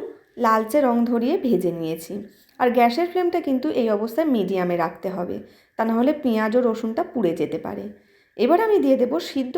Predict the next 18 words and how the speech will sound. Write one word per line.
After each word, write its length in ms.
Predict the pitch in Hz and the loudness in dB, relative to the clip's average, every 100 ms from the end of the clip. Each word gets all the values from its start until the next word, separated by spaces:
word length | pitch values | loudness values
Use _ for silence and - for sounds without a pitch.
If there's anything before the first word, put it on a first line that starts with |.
| 370 | -4
করে 160 | 302 254 | 0 0
রাখা 340 | 226 214 277 453 - | 0 -4 -8 -8 -10
শিমটাকে। 640 | - - 185 180 - - 190 - - _ | -8 -4 -2 -2 -6 -10 -14 -16 -20 _
শিমটাকে 500 | - 294 311 403 403 | -2 0 2 2 2
দিয়ে 200 | 302 254 269 | 2 2 2
খুব 220 | - 311 240 | -2 -6 -4
ভালো 320 | 202 190 185 | -4 -2 0
করে 200 | 185 233 | 0 2
নাড়াচাড়া 500 | 339 196 165 170 165 | 2 0 -2 -4 -8
করে 220 | 175 170 170 | -6 -6 -6
নেব। 180 | 170 190 196 - _ _ _ _ _ _ _ _ _ - _ _ _ - | -8 -10 -12 -16 _ _ _ _ _ _ _ _ _ -20 _ _ _ 0
এভাবে 260 | 294 330 | 4 4
কিন্তু 240 | 320 262 294 247 | 4 2 2 2
দু 140 | 214 262 | 2 2
মিনিট 300 | 330 311 302 - | 2 2 0 -2
খুব 160 | 330 285 | -4 -4
ভালো 320 | 220 202 190 | -2 0 0
করে 220 | 185 190 | 0 0